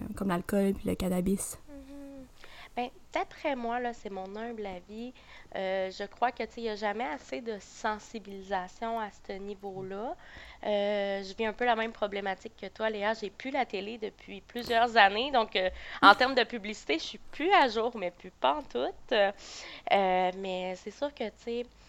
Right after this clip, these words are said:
Speaker 2: les gens, là, souvent, là, il y a de la banalisation, mais beaucoup au niveau de l'alcool.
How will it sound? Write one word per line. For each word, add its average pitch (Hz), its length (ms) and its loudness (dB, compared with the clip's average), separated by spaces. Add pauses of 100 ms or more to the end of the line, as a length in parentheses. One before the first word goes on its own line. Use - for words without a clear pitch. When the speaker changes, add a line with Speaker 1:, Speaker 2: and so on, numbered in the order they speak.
(320)
Speaker 2:
les 214 200 0
gens, 233 300 4
là, 220 140 -2
souvent, 226 580 -4
là, 202 120 -10
il 196 80 -12
y 208 40 -6
a 208 40 -6
de 208 100 -6
la 214 100 4
banalisation, 208 880 -2
mais 214 140 -8
beaucoup 220 420 -10
au 233 40 -6
niveau 208 280 -8
de 202 80 -8
l'alcool. 185 460 -6